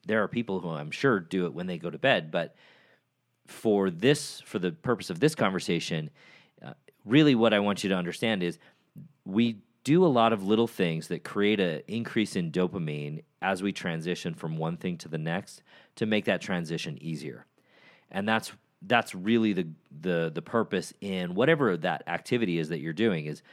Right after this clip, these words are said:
is to make that transition easier. Uh, the, the next reason that you may be choosing pornography or some other thing that's not helping you live your values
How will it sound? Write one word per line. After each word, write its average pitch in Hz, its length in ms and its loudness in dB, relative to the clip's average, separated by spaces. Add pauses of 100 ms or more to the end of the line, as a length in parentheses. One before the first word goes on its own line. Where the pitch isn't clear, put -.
(340)
is - 180 -10
to 113 80 -2
make 120 200 2
that 104 160 2
transition 87 540 -4
easier. 73 480 -10 (640)
Uh, 98 180 -4
the, 135 120 -2 (200)
the 160 100 2
next 277 260 2
reason 117 400 4 (400)
that 107 320 2
you 110 180 -2
may 117 200 2
be 113 120 0
choosing 95 640 0
pornography 95 580 0
or 80 120 0
some 107 340 0
other 95 340 0
thing 87 360 -2
that's 82 220 -8
not 90 180 -4
helping 90 260 -6
you 87 100 -4
live 82 160 -2
your 82 120 -6
values 120 420 2